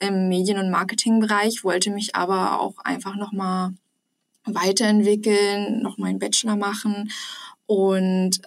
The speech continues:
ich suche mir auch immer so ein bisschen die Unternehmen danach aus, die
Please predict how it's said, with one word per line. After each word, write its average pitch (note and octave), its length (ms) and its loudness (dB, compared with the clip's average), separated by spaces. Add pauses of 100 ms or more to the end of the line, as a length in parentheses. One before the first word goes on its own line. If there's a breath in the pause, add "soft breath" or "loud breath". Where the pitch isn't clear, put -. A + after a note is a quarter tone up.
(680)
ich - 600 0
suche G#3+ 360 0
mir G3+ 140 4
auch F#3+ 160 -4
immer G#3 240 2
so G3 80 0
ein F#3+ 40 0
bisschen G3 300 2
die F#3 120 0
Unternehmen G3 540 0
danach G3 480 0
aus, F#3+ 600 2 (840)
die G3 480 2